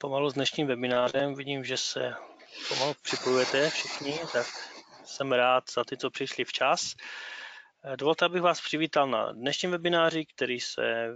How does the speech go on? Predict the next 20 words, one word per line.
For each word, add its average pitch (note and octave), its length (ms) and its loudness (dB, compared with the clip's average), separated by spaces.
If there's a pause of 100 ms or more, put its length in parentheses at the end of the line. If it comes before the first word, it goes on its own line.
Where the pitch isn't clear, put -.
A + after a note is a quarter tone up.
věnuje A2+ 360 0
našim A#2 320 -2
betonovým C#3+ 400 -4
aplikacím - 720 -4
a A#2+ 80 -6
zejména B2 300 -8
aplikaci - 480 -8
Ideastatika B2 600 -4
Detail C3 440 2
a A#2 380 2
jeho A#2+ 320 0
téma A#2+ 560 2
je A2+ 160 2
optimalizace B2+ 720 0
návrhu A#2 680 2 (100)
prefabrikovaného A#2 800 0
nosníku. - 640 -4 (1200)
Jenom D3 120 4
abych D#3 180 2
nás B2+ 180 4